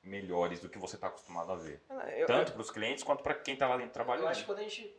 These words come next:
Speaker 2: é, le-, lógico, levando pra ca-, parte de investimento, isso é muito claro. Acho que quando a gente fala de seguro também é muito claro.
Speaker 1: Sim.
Speaker 2: Porque quando o cara tá dentro, quando, normalmente quando tem uma conversa com um cara que só conhece seguro de banco, fica assim, "Porra, mano, mas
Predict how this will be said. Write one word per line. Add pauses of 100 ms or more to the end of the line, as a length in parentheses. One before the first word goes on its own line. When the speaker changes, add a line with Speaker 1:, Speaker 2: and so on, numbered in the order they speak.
(140)
Speaker 2:
é, (180)
le-,
lógico,
levando
pra
ca-,
parte
de
investimento,
isso
é
muito
claro.
Acho
que
quando
a
gente
fala
de
seguro
também
é
muito
claro. (240)
Speaker 1:
Sim.
Speaker 2:
Porque
quando
o
cara
tá
dentro, (460)
quando,
normalmente
quando
tem
uma
conversa
com
um
cara
que
só
conhece
seguro
de
banco, (420)
fica
assim,
"Porra,
mano,
mas